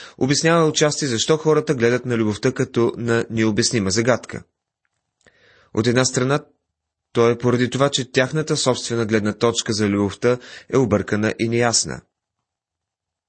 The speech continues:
Любовта трябва да бъде загадка. Нещо повече, ако любовта е нещо нелогично с цялото му таинствено вълнение, той човек може да бъде извинен за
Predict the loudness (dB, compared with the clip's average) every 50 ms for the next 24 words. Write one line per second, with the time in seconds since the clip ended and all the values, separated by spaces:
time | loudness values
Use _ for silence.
0 | _ _ _ _ _ _ _ _ -4 -2 0 0 0 0 0 2 0 2 2 0
1 | 0 0 2 2 0 0 0 0 -2 -2 -2 0 0 0 2 2 0 0 -2 -10
2 | -12 -12 -12 _ _ _ -6 -6 -4 -4 -2 0 2 2 2 2 2 0 0 0
3 | 0 0 0 2 2 0 0 2 2 2 2 2 0 -2 -2 -2 -2 -2 -2 -6
4 | -4 -2 0 2 2 2 2 0 0 0 0 -2 -2 -4 -6 -8 -10 -10 -8 -6
5 | -6 -6 -2 0 2 2 4 2 0 -2 -6 -6 -2 -2 -2 -2 -2 -2 -4 -4
6 | -6 -6 _ -2 0 0 0 -2 -4 -6 -6 -4 -4 -2 -2 0 0 0 2 0
7 | 0 -2 -4 -12 -20 -20 -8 -2 0 2 2 2 0 0 2 2 0 0 -2 -4
8 | -2 -2 -2 -2 -2 -2 0 0 0 0 -2 -2 0 0 0 2 0 0 0 -2
9 | 0 2 0 0